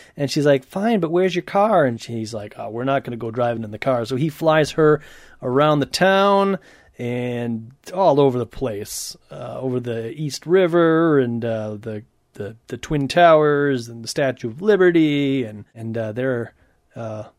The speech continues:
they've been flying around for a long time, and that's when they have a big romantic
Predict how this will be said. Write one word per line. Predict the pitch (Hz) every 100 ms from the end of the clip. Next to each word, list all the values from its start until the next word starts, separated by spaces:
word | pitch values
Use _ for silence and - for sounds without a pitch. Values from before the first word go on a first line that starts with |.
| _
they've | 202
been | 202 160
flying | 170 160 147
around | 135 127 117
for | 123
a | 117
long | 135 147 143 131
time, | - 123 120
and | 110
that's | 131 147 139
when | 139 127
they | 120
have | 120 120
a | 113
big | 117 _ 180 185 180 180 135
romantic | 117 117 123 135 139 139 135 131 127 -